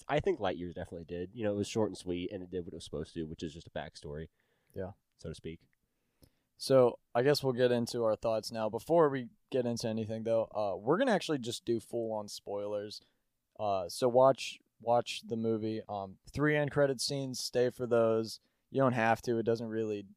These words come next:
Speaker 2: add much, but I guess I'll start, then one of you two can go next, but we'll keep it short and then kind of wrapped it up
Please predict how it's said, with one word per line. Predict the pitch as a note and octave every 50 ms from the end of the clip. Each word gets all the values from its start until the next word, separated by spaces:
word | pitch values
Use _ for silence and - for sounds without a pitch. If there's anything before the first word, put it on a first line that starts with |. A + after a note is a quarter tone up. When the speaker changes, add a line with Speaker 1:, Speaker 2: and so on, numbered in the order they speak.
| _ _ _ _ _ _ _ _
Speaker 2:
add | - G#2 G2+ G2 G2+
much, | G2+ G2 G2+ A2+ A#2+ - - - -
but | A#2 G#2 F2 - _ _ _ _ _ _ _ _ _ _ _ _ _ _ _ - -
I | G#2+
guess | G2+ G#2+ A2 - -
I'll | A2 A2+ A#2
start, | - - - A#2 A#2 A#2+ C3 C#3+ - A2
then | G#2+ A2+ A2 G#2+ G#2+ G#2 G#2 F2+ F#2+
one | F#2 G2+ G#2 G#2
of | G#2+
you | G#2+ A2+ A#2+ A#2
two | G#2+ - B2 A#2
can | A2+ - A#2+ A2+
go | A#2 A#2
next, | A#2 A#2+ C3+ C#3+ - - -
but | G2+ F2+
we'll | F#2 G2 G#2+
keep | - - A#2+ A2
it | A#2 A2
short | - - B2+ B2 B2 B2
and | A#2
then | A#2 A2
kind | - A#2+ A2 A2
of | G#2 -
wrapped | - G#2+ A2+ A2 A2+ A2 -
it | B2 A2+
up | A2+ A2 A2